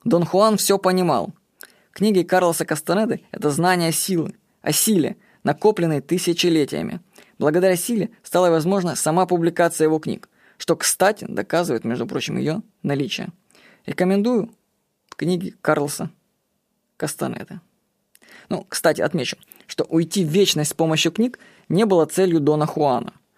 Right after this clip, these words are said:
У него были более важные занятия в обучении Карлоса Кастанеды, и он знал, что книги — это не главное для Кастанеды. Ты пока что просто начал вливать свои мелочные заботы в листы своих записей.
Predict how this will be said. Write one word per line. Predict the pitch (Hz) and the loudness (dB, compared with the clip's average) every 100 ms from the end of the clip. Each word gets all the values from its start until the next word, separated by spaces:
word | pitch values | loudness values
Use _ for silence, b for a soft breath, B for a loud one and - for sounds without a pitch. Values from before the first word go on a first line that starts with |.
| b b - | b b -2
У | |
него | 170 196 | 2 2
были | 202 190 - - | 4 2 0 -10
более | 139 175 139 | -2 2 4
важные | 127 135 117 123 | 4 2 2 -2
занятия | 139 127 117 85 55 50 - - | -2 -2 -2 -4 -6 -12 -20 -18
в | - | -6
обучении | 135 139 143 139 | -4 -2 -2 -2
Карлоса | 135 143 143 170 | 0 0 0 -2
Кастанеды, | 175 208 247 170 | -4 -2 0 2
и | 156 | 2
он | 175 | 2
знал, | 180 160 | 2 0
что | - 160 | 0 -2
книги — | 214 220 170 _ | 0 2 0 _
это | - 147 151 | -6 -4 -2
не | 156 160 | 0 4
главное | 165 175 151 151 | 6 6 4 2
для | 135 | 0
Кастанеды. | 143 143 - 139 101 - - _ _ _ _ _ | 0 -2 -2 -2 -2 -6 -18 _ _ _ _ _
Ты | - | -4
пока | 196 196 208 | 0 2 2
что | 196 | 0
просто | 190 202 196 | 0 0 2
начал | 190 196 175 | 0 2 0
вливать | 160 185 196 | 2 4 2
свои | - 175 | 2 0
мелочные | 180 185 170 175 | 2 2 0 0
заботы | 165 170 214 208 | 0 2 2 2
в | 143 | 0
листы | 156 156 180 | 0 0 -2
своих | 175 170 | 2 0
записей. | 143 135 - - | 2 0 -2 -14